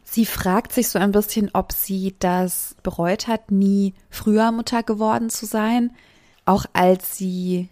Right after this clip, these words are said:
Quinns Baby adoptiert, ist sie unsicher. Sie weiß nicht, ob sie alles richtig macht. Dann gibt es auch die Situation, dass Quinn ihre Tochter zurückhaben möchte. Es ist alles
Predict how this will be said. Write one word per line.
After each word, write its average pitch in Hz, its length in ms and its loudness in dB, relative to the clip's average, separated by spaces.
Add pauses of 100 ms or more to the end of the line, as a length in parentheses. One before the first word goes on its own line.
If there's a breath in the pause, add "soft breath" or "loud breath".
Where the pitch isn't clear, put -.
Quinns 196 340 2
Baby 190 360 0
adoptiert, 208 680 0
ist - 340 -4
sie 196 260 -4 (100)
unsicher. 233 680 0
Sie 208 140 -2
weiß 185 260 0
nicht, 190 180 -4
ob - 120 -6
sie - 180 -6
alles 208 280 -4
richtig 233 340 -4
macht. 208 360 0 (360 soft breath)
Dann 190 120 6
gibt 214 220 2
es - 160 0
auch 196 140 4
die 202 100 0
Situation, 185 480 0
dass 175 220 -4
Quinn 180 280 2
ihre 180 220 -2
Tochter - 400 -4
zurückhaben 254 840 0
möchte. 233 580 0
Es 175 160 -4
ist - 260 -6
alles - 260 -16